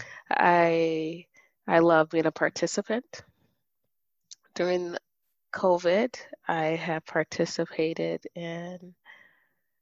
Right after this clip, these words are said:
seven open spaces. Uh, some I have facilitated, some I've organized, and some of them, you know, I was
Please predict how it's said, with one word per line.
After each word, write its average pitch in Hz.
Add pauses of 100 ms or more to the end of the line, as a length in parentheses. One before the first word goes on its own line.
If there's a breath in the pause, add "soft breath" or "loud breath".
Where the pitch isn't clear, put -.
(400)
seven 185 (140)
open 185
spaces. - (1600 soft breath)
Uh, 180
some 185
I 185
have 185
facilitated, 214 (120)
some 175
I've 170
organized, 247 (680 soft breath)
and 185
some 190
of 196
them, 196 (320)
you 185
know, 196 (180)
I 175
was 175